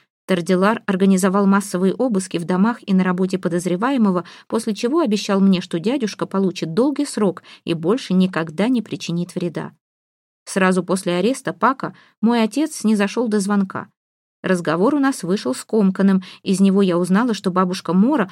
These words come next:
собралась покинуть видовское селение, чтобы приехать ко мне. Сам папа был слишком занят и ограничился пожеланиями скорейшего выздоровления. Скандала в колледже удалось избежать.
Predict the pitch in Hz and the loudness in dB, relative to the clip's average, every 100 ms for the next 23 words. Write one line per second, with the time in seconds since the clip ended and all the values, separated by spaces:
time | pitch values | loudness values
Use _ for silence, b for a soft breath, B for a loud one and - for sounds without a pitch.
0 | B B - 196 220 277 - 226 240 262 | B B -2 0 0 -2 -4 -8 -2 -2
1 | 233 202 208 208 - 226 208 220 233 311 | -2 -2 -4 -4 -2 -2 0 0 0 0
2 | 269 220 196 185 185 175 202 220 - 185 | -2 -2 -2 -2 -2 -2 -2 -4 -4 -2
3 | 180 175 185 _ _ _ - 202 190 208 | 0 -2 -6 _ _ _ -4 0 2 2
4 | 294 220 185 190 196 202 - 190 190 214 | 0 0 0 -2 0 -4 0 0 0 0
5 | 254 233 B B 202 190 190 190 269 - | 0 -2 B B -2 -2 2 2 0 -4
6 | 202 190 185 180 175 202 208 190 185 147 | -8 -6 -4 -2 0 0 2 0 -2 -6
7 | 147 170 - 165 160 160 151 175 170 165 | -4 -4 -4 -4 -2 -4 -4 -4 -4 -4
8 | 147 98 67 _ _ _ _ _ _ _ | -6 -6 -12 _ _ _ _ _ _ _
9 | _ - - 156 165 196 311 294 - 220 | _ -16 -8 -6 -2 -2 -2 -4 -2 -2
10 | 262 226 226 190 160 165 185 170 156 165 | 0 -2 -2 0 0 -2 -4 -6 -4 -4
11 | 156 135 135 | -4 -8 -12